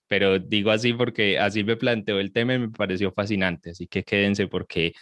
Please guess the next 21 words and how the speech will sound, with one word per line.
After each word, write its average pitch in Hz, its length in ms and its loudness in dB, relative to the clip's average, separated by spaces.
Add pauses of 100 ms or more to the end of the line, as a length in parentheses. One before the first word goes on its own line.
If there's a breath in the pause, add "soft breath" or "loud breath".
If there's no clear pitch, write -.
(200 loud breath)
vamos 95 300 2
a 104 60 4
hablar 92 240 2
muchas, 117 320 2
muchas 117 400 -2
cosas 110 260 0
interesantes 98 640 0
de 95 120 0
cómo 95 260 0
replantear 92 800 0
las 131 160 0
relaciones 113 720 0
y 107 60 -2
entender 98 500 0
nuestro 92 380 -4
modelo 85 380 -2
relacional. 82 680 -2
Pero 90 220 0
antes 107 400 0
de 113 180 4
eso, 92 340 0